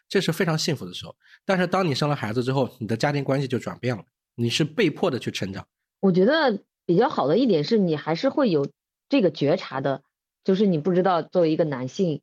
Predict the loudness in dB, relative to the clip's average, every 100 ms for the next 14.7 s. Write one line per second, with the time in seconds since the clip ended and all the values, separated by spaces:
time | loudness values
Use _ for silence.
0 | -2 0 2 0 0 0 2 0 2 2
1 | 0 -2 -4 -4 -4 0 0 2 0 0
2 | -2 0 -2 0 0 0 0 0 -2 -4
3 | -4 -4 -6 -10 -20 -4 0 2 0 2
4 | 2 2 2 2 2 2 2 2 2 2
5 | 0 2 2 2 0 2 2 0 0 -2
6 | -2 -10 _ _ -2 2 4 2 0 0
7 | 2 0 2 0 2 0 -2 -2 -6 -6
8 | -10 _ _ -2 2 4 0 2 0 4
9 | 2 2 2 0 2 2 2 0 0 -2
10 | -6 -4 -2 -2 0 -2 -2 -4 -2 -4
11 | -4 -12 -16 _ _ _ _ _ 0 4
12 | 2 2 0 0 0 -4 -8 -12 -16 -20
13 | _ -2 0 0 0 0 2 0 0 -2
14 | -2 0 0 0 0 0 -2